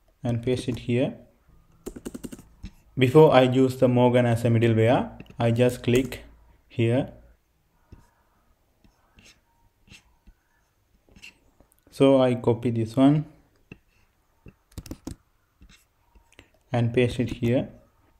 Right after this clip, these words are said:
You can see here, we have to give the Mongo database U R L here. So I just go to that Mongo Atlas, and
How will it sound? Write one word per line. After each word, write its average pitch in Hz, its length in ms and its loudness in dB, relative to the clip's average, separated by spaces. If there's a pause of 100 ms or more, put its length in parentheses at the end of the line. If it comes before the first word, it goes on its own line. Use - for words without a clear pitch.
(100)
You 135 80 4
can 147 200 6
see 156 180 0
here, 131 400 2 (200)
we 135 140 6
have 143 240 6
to 135 80 2
give 131 240 4
the 127 380 4
Mongo 139 260 6
database 123 520 2
U 131 140 4
R 120 120 4
L 117 100 0
here. 113 380 0 (240)
So 135 180 6
I 131 100 4
just 131 320 2
go 127 140 0
to 127 120 0
that 127 260 0 (1400)
Mongo 131 280 6
Atlas, 147 460 2 (720)
and 143 560 4